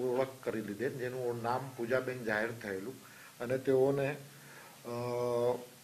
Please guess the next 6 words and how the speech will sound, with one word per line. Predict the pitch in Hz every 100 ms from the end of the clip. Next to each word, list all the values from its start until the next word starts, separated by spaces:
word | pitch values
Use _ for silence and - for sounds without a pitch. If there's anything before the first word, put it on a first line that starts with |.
| - - - - - - - - - - - - - -
તેઓની | 147 147 156 156
લાશ | 139 156 143 -
જે | 127
કોથળામાંથી | 147 147 135 135 143 147 143
મળી | 139 135 156
આવેલ, | 127 104